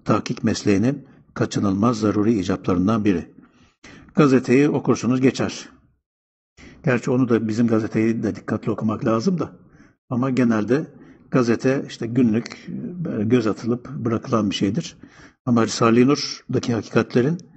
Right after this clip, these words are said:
e, gazete gibi değil, böyle hemen göz atıp bırakılacak tarzda değil,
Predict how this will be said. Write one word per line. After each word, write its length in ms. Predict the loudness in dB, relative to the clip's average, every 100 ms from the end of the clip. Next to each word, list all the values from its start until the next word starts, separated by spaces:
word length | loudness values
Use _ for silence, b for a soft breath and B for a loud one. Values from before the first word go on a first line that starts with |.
| B B B B
e, 160 | -2 -2
gazete 420 | 2 2 2 2
gibi 240 | 2 2 4
değil, 320 | 2 2 -6 -20 -20 _ -4
böyle 360 | -2 0 -2 -6 -18 -20 -8
hemen 320 | -4 -2 -4 -8 -4
göz 160 | -2
atıp 420 | -2 -4 -14 -10 -2
bırakılacak 540 | -2 0 -2 -2 -6
tarzda 340 | -2 0 0
değil, 260 | 2 0 -2